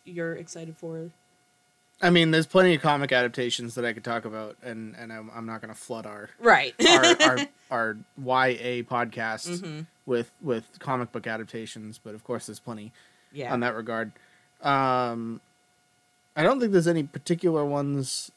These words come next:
Speaker 2: that, of stuff I care about that's
Speaker 1: Mm-hmm.
Speaker 2: coming out anytime soon. A lot of my favorite books from childhood already got the film treatment.
Speaker 1: Yep.
Speaker 2: Uh, and most of them were terrible.
Speaker 1: Mm.
Speaker 2: But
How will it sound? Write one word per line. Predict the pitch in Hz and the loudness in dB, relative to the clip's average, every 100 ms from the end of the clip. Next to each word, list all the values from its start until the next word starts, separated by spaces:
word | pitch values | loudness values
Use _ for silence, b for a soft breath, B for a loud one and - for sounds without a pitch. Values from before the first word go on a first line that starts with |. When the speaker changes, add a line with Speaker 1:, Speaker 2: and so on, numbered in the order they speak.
| _ | _
Speaker 2:
that, | 135 127 - - | -2 -2 -2 -12
of | 139 123 123 | -8 -8 -6
stuff | - 135 123 | -2 0 2
I | 123 | 0
care | 139 160 156 | 2 2 2
about | 156 156 - | 0 -2 -2
that's | 180 151 | -2 -2
Speaker 1:
Mm-hmm. | 160 | 0
Speaker 2:
coming | 160 151 | 0 2
out | 151 | 0
anytime | 151 151 156 151 | 0 -2 -2 -2
soon. | 139 - 147 147 | -2 -4 -4 -4
A | 135 | -2
lot | 147 165 | 2 2
of | |
my | 147 139 | 2 -2
favorite | 135 139 127 | 0 -2 -2
books | 123 127 - | -4 -4 -4
from | 120 | -4
childhood | 127 127 123 131 | 0 2 2 0
already | 120 107 | -2 -4
got | 107 123 139 | -2 -2 0
the | 127 | -4
film | - 139 135 | -8 -6 -4
treatment. | 143 139 139 143 | -4 -4 -6 -8
Speaker 1:
Yep. | 180 175 156 B - | 0 0 0 B -6
Speaker 2:
Uh, | 131 123 117 | 0 0 0
and | 127 | -2
most | 123 117 | -4 -4
of | 123 | -4
them | 117 | -6
were | 113 | -4
terrible. | 131 127 127 131 135 _ 156 | -2 0 0 -4 -6 _ -8
Speaker 1:
Mm. | 156 156 156 - | -6 -6 -8 0
Speaker 2:
But | 131 110 | 2 2